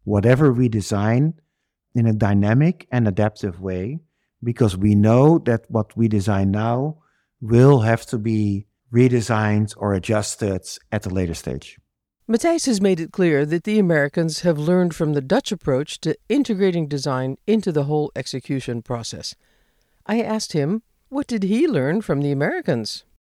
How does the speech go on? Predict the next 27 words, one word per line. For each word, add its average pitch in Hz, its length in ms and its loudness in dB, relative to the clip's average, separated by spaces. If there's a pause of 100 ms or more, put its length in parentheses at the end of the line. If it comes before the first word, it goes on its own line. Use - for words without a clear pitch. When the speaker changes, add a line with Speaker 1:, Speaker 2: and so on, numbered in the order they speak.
(400)
Speaker 1:
In 113 220 6
the 104 80 2
Netherlands, 110 540 2
it - 160 -10
took 113 160 0
us 90 140 -2
thirty 113 300 4
years 98 540 0 (420)
to 123 120 0
do 110 180 6
Room 104 240 6
for 101 180 0
the 90 100 0
River. 92 380 0 (300)
Once 127 300 4
they 113 100 2
make 104 280 2
a 110 40 -2
decision 101 500 0
to - 140 -14
do 104 200 -6
something, 87 580 -6 (400)
to 131 120 0
really 113 500 6
move 104 300 4
things 98 340 -2
forward, 110 480 -4